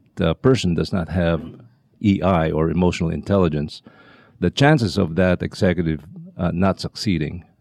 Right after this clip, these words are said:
are higher than someone who has, uh, emotional intelligence. And emotional intelligence, in a nutshell, is the ability of a person to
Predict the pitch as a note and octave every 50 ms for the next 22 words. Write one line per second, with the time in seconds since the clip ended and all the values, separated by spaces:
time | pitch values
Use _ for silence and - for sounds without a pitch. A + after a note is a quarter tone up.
0 | _ _ - - E2+ D#2 - - - F#2 F#2+ F2 D#2+ D2 D2+ D2 D2+ D2+ D#2 D2
1 | D2 D#2 D#2 D#2+ - _ _ _ _ _ _ _ _ _ _ - - A2 F#2 E2+
2 | D#2+ D2 D2+ C#2+ C2+ C2+ E2+ E2 D#2 D#2 E2 - - - - _ - - D#2+ D#2
3 | - F2 E2 E2 D#2 E2+ - E2 D#2 D#2 D2+ - D#2+ D2 D2 - E2 E2 G2 G#2+
4 | A2+ A#2 A#2+ C3 C3+ C#3 A#2 C3+ A2+ G#2+ G#2 F2+ - G2+ G2+ G2+ F2+ E2+ F2+ F2+
5 | - - - F#2+ E2+ E2 F2 F2 F2+ E2+ - - F#2 E2+ E2 D#2+ F2 - F2 F2
6 | E2 D2+ D#2+ E2+ D#2+ D#2 D#2+ F#2+ F2+ F2 F2 F2 E2 - - - - F#2 F2 D#2+
7 | - - E2 D#2 - - E2 D#2+ D#2 D2+ D2+